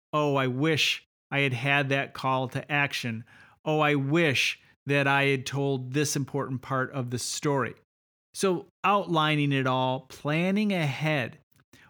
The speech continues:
One of the best things you can do before you create a video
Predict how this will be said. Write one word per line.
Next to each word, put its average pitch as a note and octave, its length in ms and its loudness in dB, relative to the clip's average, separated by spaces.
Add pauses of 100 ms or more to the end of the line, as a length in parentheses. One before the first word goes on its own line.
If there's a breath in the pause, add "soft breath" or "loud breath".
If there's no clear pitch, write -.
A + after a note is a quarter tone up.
One F3+ 220 2
of G#3 100 2
the E3+ 100 4
best E3+ 560 0
things D#3 340 0
you C#3+ 120 2
can C#3+ 280 -2
do B2+ 440 0 (580)
before D3 460 0
you D3+ 200 2
create C#3 420 0
a C3+ 60 0
video A#2 640 -2